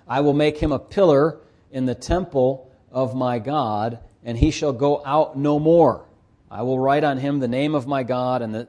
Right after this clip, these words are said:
name of the city of my God, the New Jerusalem, which comes down out of heaven from my God, and I will write on him my new name." Now, I think probably beneficial for us to read that in light of the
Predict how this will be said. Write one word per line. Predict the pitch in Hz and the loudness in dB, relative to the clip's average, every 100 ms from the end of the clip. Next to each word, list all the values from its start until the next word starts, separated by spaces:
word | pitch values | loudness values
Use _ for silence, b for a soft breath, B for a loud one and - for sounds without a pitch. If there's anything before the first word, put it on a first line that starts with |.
| - | -8
name | 127 147 139 | -4 -2 -4
of | 117 | -6
the | 107 | -8
city | - 180 147 | -4 2 2
of | 110 | 0
my | 117 107 | -4 -4
God, | 107 107 110 | -4 -4 -4
the | 107 | -4
New | 113 139 | -2 -2
Jerusalem, | 113 120 143 151 - 117 110 | -2 -2 0 0 -2 -6 -6
which | 110 107 - | -8 -10 -10
comes | 131 123 | -6 -6
down | 101 123 123 123 | -6 -6 -6 -6
out | 120 113 | -6 -6
of | 104 | -6
heaven | 143 135 131 | -10 -8 -10
from | - 127 | -8 -8
my | 113 104 | -6 -6
God, | 113 117 107 104 - b b b | -6 -4 -2 -4 -8 b b b
and | 113 117 | -8 -4
I | 127 | 0
will | 131 120 | 0 2
write | 135 147 | 4 4
on | 143 123 | 0 -4
him | 123 135 | -4 -4
my | 131 120 113 | -2 -2 -2
new | 117 127 117 | -2 -2 -2
name." | 120 123 107 82 _ b b b b b b b b _ _ - | -2 -2 -4 -10 _ b b b b b b b b _ _ -8
Now, | 117 | -6
I | |
think | 110 156 147 - _ _ | -2 -4 -4 -10 _ _
probably | - 143 139 127 | 0 2 2 0
beneficial | 113 107 139 131 156 143 135 | -2 -4 -4 -2 -4 -4 -6
for | - 139 127 | -6 -4 -2
us | 123 | -4
to | - | -12
read | 117 143 147 | -4 -2 0
that | 127 120 123 | 0 -2 -4
in | 120 | -6
light | 117 131 139 | -2 0 2
of | 135 117 98 | 0 -2 -6
the | 120 117 101 | -6 -4 -6